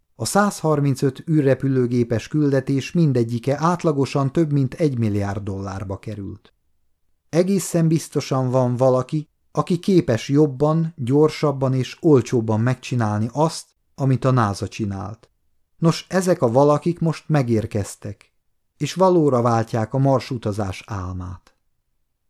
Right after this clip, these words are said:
Kettő. A nagy piaci rakétaverseny. Kijutni az űrbe.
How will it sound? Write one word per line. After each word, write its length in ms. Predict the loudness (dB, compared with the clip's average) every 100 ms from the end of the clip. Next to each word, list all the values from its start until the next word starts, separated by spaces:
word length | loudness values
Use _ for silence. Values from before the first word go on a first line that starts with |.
| _ _ _ _ _ _ _ _ _ _ _ _ _ _ _ _ _ _ _ _ _ _ _ _ _ _ _ _ _ _ -4
Kettő. 640 | -4 -4 _ -16 -16 -18 _ _ _ _ _ _ _ _ _ _ _ -8
A 80 | -2
nagy 280 | 0 0 -2
piaci 400 | -2 -2 -2 -4
rakétaverseny. 1120 | -4 -6 -10 -8 -8 -8 -10 -14 -12 -14 -18 _ _ _ _ _ _ _ _ _ _ _ _ _ _ -4
Kijutni 580 | -2 0 -2 -2 0
az 260 | 0 -2 -4
űrbe. 600 | -4 -2 -4 -6 -10 -14